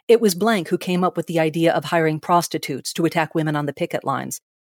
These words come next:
And he also liked to use a psychopath known as Jack the Ripper for special assignments.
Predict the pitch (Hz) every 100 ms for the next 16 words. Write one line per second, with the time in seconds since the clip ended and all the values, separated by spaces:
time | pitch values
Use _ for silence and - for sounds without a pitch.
0 | _ 254 233 - - 254 - 247 285 302
1 | 254 220 - 208 202 196 - 226 - -
2 | 147 127 - 180 180 170 - 190 185 -
3 | 165 175 147 - 156 - 170 - 143 135
4 | 147 147 143 139 -